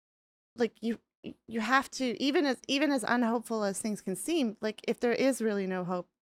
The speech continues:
there's no point in fighting. And then, um, and I think that humans,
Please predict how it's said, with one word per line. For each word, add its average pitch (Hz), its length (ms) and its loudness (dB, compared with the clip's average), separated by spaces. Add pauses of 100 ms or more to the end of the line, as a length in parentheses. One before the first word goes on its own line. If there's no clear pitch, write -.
there's 202 160 0
no 196 100 0
point 190 240 -4
in 165 100 -4
fighting. 196 520 -6 (760)
And 214 320 4
then, 202 400 0
um, 185 380 -2 (140)
and 220 160 0
I 214 60 0
think 240 280 -4
that 208 120 0
humans, 220 680 -2